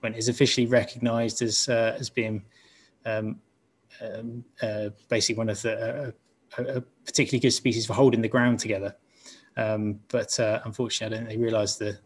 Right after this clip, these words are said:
the, the impact it would have on, on people's houses, but also, uh, also rivers and their, and their wildlife. Um, but one that is probably more familiar with is, is Himalayan balsam, which admittedly can look, um, rather, rather pretty and quite nice on,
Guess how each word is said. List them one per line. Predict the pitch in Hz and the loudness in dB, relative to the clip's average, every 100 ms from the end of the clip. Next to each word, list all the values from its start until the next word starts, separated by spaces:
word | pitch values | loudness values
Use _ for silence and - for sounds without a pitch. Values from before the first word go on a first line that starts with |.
| - | -6
the, | 110 - _ - | -6 -8 _ -12
the | 143 - - | -12 -10 -6
impact | 117 113 113 - | -4 -2 -4 -4
it | 113 | -4
would | 104 | 0
have | 110 110 | 0 0
on, | 104 98 - | -2 -4 -8
on | 120 | -8
people's | 113 123 113 110 | -2 -2 -2 -4
houses, | 175 135 120 113 110 | 0 4 4 4 0
but | - 113 | -2 -6
also, | 117 110 117 110 110 | -4 -2 0 0 0
uh, | 107 110 - - | -4 -6 -12 -10
also | 107 107 113 123 _ _ _ | -8 -4 -6 -8 _ _ _
rivers | 123 113 104 - - | -6 -4 -6 -6 -6
and | 110 | -4
their, | 110 - | -4 -6
and | 110 | -8
their | 107 | -6
wildlife. | 101 117 113 101 95 - - - - - - - | 0 2 2 0 -4 -8 -20 -20 -16 -16 -16 0
Um, | 123 120 120 - - - - | 6 8 6 4 -12 -10 -2
but | 143 | 2
one | 156 147 | 6 8
that | 127 | 6
is | 123 | 4
probably | 139 120 | 6 8
more | 131 131 | 8 6
familiar | 135 123 127 | 6 8 8
with | 135 127 | 8 6
is, | 117 - | 2 0
is | 120 | 2
Himalayan | 135 120 120 117 | 6 6 8 6
balsam, | 120 123 - 135 | 4 4 4 4
which | 123 - - _ _ _ | 4 0 -2 _ _ _
admittedly | 127 123 135 127 | 0 2 0 2
can | 139 | 4
look, | 123 - _ - | 2 0 _ -12
um, | 113 123 _ - | -8 -10 _ -6
rather, | 135 127 117 117 | 2 4 4 2
rather | - 127 110 | 2 2 4
pretty | 139 127 139 | 4 4 4
and | 120 | 2
quite | 110 120 | 2 4
nice | 131 131 123 | 6 6 6
on, | 117 110 | 2 -2